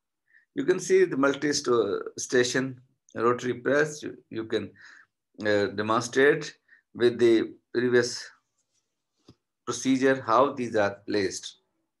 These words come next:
F, H, whatever it is, so you can find accordingly. Tablet coating.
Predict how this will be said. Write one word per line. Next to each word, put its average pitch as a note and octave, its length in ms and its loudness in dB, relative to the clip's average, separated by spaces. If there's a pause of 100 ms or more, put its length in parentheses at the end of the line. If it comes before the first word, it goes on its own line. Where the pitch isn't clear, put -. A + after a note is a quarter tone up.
(1800)
F, B2 300 0
H, A#2+ 200 0
whatever A#2 400 0
it A#2+ 120 -2
is, - 280 -8
so A2+ 100 -10
you A#2 180 -8
can A#2 200 -4 (400)
find C3+ 280 0
accordingly. G#2 640 0 (2250)
Tablet D#3 340 4
coating. C3+ 480 0